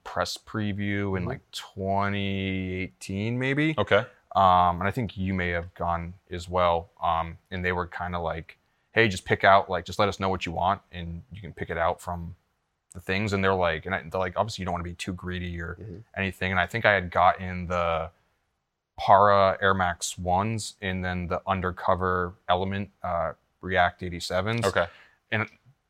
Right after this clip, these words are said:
Speaker 1: but
Speaker 3: like
Speaker 1: the s-,
Speaker 3: those
Speaker 1: the
Speaker 3: too.
Speaker 1: Serenas ninety-sevens were there
Speaker 2: They were
Speaker 1: as
Speaker 2: right
Speaker 1: well.
Speaker 2: there. That's your
Speaker 1: Right
Speaker 2: Off-White
Speaker 1: there, and I
Speaker 2: sneaker.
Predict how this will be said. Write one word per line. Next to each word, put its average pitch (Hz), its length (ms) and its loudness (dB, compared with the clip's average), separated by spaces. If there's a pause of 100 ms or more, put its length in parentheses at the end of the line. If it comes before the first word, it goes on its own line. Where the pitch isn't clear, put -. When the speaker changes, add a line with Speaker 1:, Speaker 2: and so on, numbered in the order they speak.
(100)
Speaker 1:
but 151 100 -4
Speaker 3:
like 104 60 -2
Speaker 1:
the - 40 2
s-, 92 140 -2
Speaker 3:
those 82 100 -12
Speaker 1:
the 131 100 0
Speaker 3:
too. - 60 -2
Speaker 1:
Serenas 127 680 4 (180)
ninety-sevens 110 720 4
were 127 120 4
there 117 320 8
Speaker 2:
They 139 80 10
were 185 60 10
Speaker 1:
as 190 60 10
Speaker 2:
right 220 140 10
Speaker 1:
well. - 200 12
Speaker 2:
there. 269 100 8
That's 220 220 6
your 247 100 10
Speaker 1:
Right 156 100 12
Speaker 2:
Off-White 165 140 10
Speaker 1:
there, 185 200 12
and 180 80 12
I 147 80 10
Speaker 2:
sneaker. 160 140 8